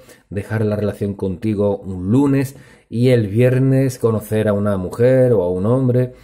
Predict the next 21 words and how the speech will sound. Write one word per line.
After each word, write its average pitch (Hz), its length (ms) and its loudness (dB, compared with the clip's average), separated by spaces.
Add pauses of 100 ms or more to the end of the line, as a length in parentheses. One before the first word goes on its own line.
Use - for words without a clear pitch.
(360)
y 113 100 -2
comenzar 110 540 0
una 107 160 -2
relación 98 500 -4
nueva, 104 280 0
diferente. 87 520 -10
No, 90 240 -8 (380)
esa 113 240 -6
relación 123 540 0
ya 95 140 -8
existía. - 640 -20 (2000)
A 107 80 0
lo 104 100 2
mejor 113 360 0
tú 117 140 0
no 120 120 2
tenías, 113 600 0
eh, 95 300 -4
conocimiento 98 680 -2
de 95 140 0
que, 90 500 -8